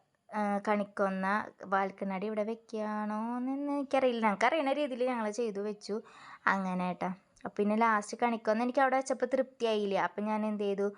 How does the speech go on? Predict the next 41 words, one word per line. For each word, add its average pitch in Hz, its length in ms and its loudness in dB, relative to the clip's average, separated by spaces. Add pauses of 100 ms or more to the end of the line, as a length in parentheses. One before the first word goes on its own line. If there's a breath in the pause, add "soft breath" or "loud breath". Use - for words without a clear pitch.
(300 loud breath)
അതിൽ 214 200 2
നിന്ന് 233 140 2
ഒരെണ്ണം 220 260 2
എടുത്ത് 220 260 -2
ഇപ്പുറത്തേക്ക് 202 420 0
മാറ്റി 196 200 0
വെച്ചു. 190 180 -2
അപ്പൊ 233 160 2
അമ്മേനെ 240 280 -2
അവിടെ 247 200 0
ഇരുന്ന് 247 260 -2
നല്ല 226 180 0
വഴക്കാണ്, 226 580 0
"എന്തിനാണ് 254 460 2
മാറ്റി 233 220 -2
വെക്കണേന്ന്?" 220 420 -4
ചോദിച്ച്. 208 340 -4 (520 loud breath)
അങ്ങനെ 214 300 4
ദാ 202 200 4
നമ്മൾ 202 240 0 (100)
രണ്ട് 202 260 0
സൈഡിൽ 196 340 -2 (180)
നല്ലപോലെ 190 560 0
കണിക്കൊന്നയൊക്കെ 190 680 0
വെച്ചു. 190 300 0 (220)
ഇത് 240 120 4
ഒറിജിനലാണ് 226 640 2
ട്ടോ, 196 180 0
നമ്മുടെ 190 220 0
അപ്പുറത്തെ 202 280 -2
വീട്ടിലെ 202 160 0
മീനാക്ഷിയുടെ 202 520 -4 (460 loud breath)
അവിടെ 208 260 2
ഉണ്ടായതാണ്. 196 460 2 (100)
പിന്നെ 214 220 2
നമ്മൾ 214 160 2 (120)
ഒരു 208 180 2
പട്ട് 214 400 -2
വെച്ചു. 208 260 -2 (120)
പട്ട് 214 320 0
അതിൻ്റെ 262 180 4